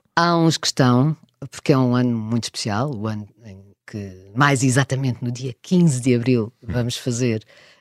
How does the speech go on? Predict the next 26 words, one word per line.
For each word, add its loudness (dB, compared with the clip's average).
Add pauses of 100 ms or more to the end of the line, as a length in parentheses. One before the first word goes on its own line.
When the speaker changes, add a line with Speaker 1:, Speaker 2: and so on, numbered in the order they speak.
(120)
Speaker 1:
eh, 6
cento 2
e -4
vinte 2
anos, 2
mas 2
há 4
um 0
que, -12
que -20
se -10
pode 2
revelar 0
e 0
que -2
é, 0
e -8
que -2
é 2
o 0
prato -4
forte -8
do -14
ano, -10
digamos -18
assim, -16